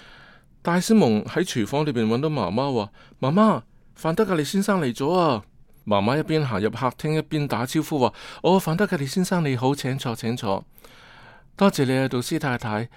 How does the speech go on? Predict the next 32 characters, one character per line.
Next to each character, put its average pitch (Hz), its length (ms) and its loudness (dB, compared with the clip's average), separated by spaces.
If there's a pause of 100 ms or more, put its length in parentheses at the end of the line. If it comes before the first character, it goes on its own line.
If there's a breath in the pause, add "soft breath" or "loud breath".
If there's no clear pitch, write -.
(200 soft breath)
我 160 160 2
嚟 117 160 2
呢 160 80 0
係 165 160 2
想 147 240 -2
同 113 160 -2
你 110 140 2
商 175 280 0
量 101 140 0
一 110 40 -2
下 127 260 0
貸 120 260 -2
款 135 180 -6
嘅 143 80 -2
事 110 240 -6
㗎。」 110 280 0 (560 loud breath)
媽 95 140 -4
媽 113 160 -4
心 135 180 -4
想： 110 240 -6 (220 soft breath)
「佢 202 120 2
離 135 120 2
貸 160 340 -2
款 185 380 -4
到 143 160 0
期 120 140 -8
日 107 100 0
仲 117 180 -4
有 131 60 0
兩 113 480 0
日 131 60 -2
喎， 120 280 -4